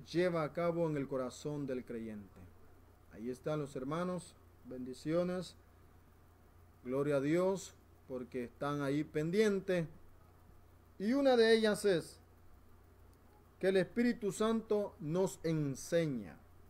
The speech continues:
Recuerde que el consolador significa alguien llamado al lado para ayudar, consolar, fortalecer, es consejero,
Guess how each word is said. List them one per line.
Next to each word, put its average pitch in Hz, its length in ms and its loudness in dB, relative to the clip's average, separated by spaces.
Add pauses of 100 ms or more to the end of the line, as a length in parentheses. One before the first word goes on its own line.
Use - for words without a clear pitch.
(2500)
Recuerde 175 420 2
que 175 100 0
el 165 120 -2
consolador 170 720 2
significa 180 800 0
alguien 185 320 4
llamado 185 720 4
al 143 200 0
lado 185 440 4
para 175 320 4
ayudar, 175 640 4 (2000)
consolar, 190 840 6
fortalecer, 190 960 4 (400)
es 165 180 2
consejero, 190 1120 4